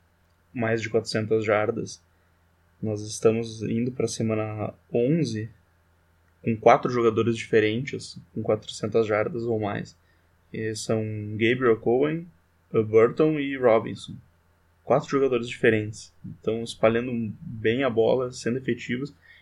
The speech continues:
E três, eh, estão com quatro ou mais touchdowns desses quatro aí.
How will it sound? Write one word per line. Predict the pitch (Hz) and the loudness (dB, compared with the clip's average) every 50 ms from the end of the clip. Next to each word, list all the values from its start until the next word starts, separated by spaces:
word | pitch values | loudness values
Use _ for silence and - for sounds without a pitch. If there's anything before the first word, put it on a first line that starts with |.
| _ _ | _ _
E | - 123 120 117 | -4 -4 -4 -4
três, | 120 - 120 117 120 131 165 196 - - - - - _ _ _ _ _ _ _ | 0 2 4 6 6 6 4 2 0 -6 -12 -12 -16 _ _ _ _ _ _ _
eh, | - 127 123 123 | 2 2 2 2
estão | 120 - - - 127 123 | 0 0 0 0 0 2
com | 127 135 | 0 -2
quatro | 123 135 127 127 135 135 | 0 0 0 2 0 0
ou | 127 | 0
mais | 123 117 117 120 - - | 0 -2 -2 -4 -4 -4
touchdowns | - 131 - - 113 113 110 110 110 113 - | -4 -4 0 2 2 2 2 2 -2 -6 -10
desses | - 120 101 113 110 - - 104 | -8 -6 -6 -6 -6 -6 -10 -12
quatro | - - 113 104 104 - - - | -6 -2 -2 -2 -2 -4 -6 -8
aí. | 101 95 104 | -8 -8 -10